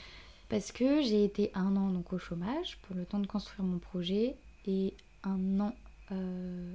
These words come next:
avec mon projet, du coup ma boîte que j'avais lancée en janvier, euh, deux mille vingt et un. Deux mille vingt et un. Et, euh, bah, ça a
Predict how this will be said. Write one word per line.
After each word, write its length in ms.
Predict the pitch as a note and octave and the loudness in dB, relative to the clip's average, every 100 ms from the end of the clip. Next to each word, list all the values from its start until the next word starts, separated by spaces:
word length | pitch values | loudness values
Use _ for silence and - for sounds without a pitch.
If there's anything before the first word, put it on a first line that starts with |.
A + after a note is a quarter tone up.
| - | -10
avec 360 | G3 F#3+ F#3+ F#3 | -4 -2 -2 0
mon 140 | F#3+ | 0
projet, 520 | F3+ - F#3 F3 A3+ E4+ - - - | 0 -2 -2 2 0 -2 -12 -20 -12
du 140 | F3+ F3 | -10 -6
coup 140 | - | -4
ma 80 | E3+ | -2
boîte 440 | D#3+ G#3+ - - - | -2 -4 -4 -14 -8
que 100 | F#3 | -6
j'avais 200 | F3 E3+ | -4 -6
lancée 540 | E3 - G#3 A#3+ C4+ G#3 | -6 -6 -4 -4 -4 -2
en 200 | F#3 F3 | -2 0
janvier, 580 | F3+ E3+ E3+ E3+ G3+ - - - - - - - - - - - - F#3+ | -2 -2 -4 -4 -6 -8 -20 -20 -20 -20 -18 -18 -18 -20 -20 -20 -14 -4
euh, 440 | F#3 F3+ F3 F3 | -2 -2 -2 -4
deux 200 | F3 F3 | -4 -4
mille 1040 | E3+ F3 F3 F3 F3 E3+ F3+ F3 F3 F3 F3 F#3 - - - - - - - - | -2 -2 -2 -2 -4 -4 -4 -4 -4 -6 -8 -10 -12 -20 -20 -20 -20 -20 -20 -12
vingt 160 | F3+ F3+ | -10 -6
et 60 | A3+ | -6
un. 100 | F4 - - - - - - - - - G3 | -8 -16 -20 -20 -20 -20 -20 -20 -20 -6 0
Deux 60 | |
mille 120 | F3+ | 0
vingt 180 | F3+ E3+ | 0 -2
et 40 | F#3+ | -4
un. 100 | C#4+ - - - - - - - - - - - - - - - | -6 -12 -20 -20 -20 -20 -20 -18 -12 -12 -12 -20 -20 -20 -20 -4
Et, 260 | G3+ G#3 G#3+ | 4 6 8
euh, 920 | G#3 F#3+ F3+ F3+ F3+ F#3 F3+ F#3 F#3 F3+ G3+ - - - - - - - - - - G3 | 6 4 4 2 0 0 -2 -4 -6 -10 -14 -16 -18 -18 -18 -18 -18 -20 -20 -20 -14 -4
bah, 240 | F#3+ E3+ | -2 -2
ça 200 | - | -2
a 40 | F3 | -6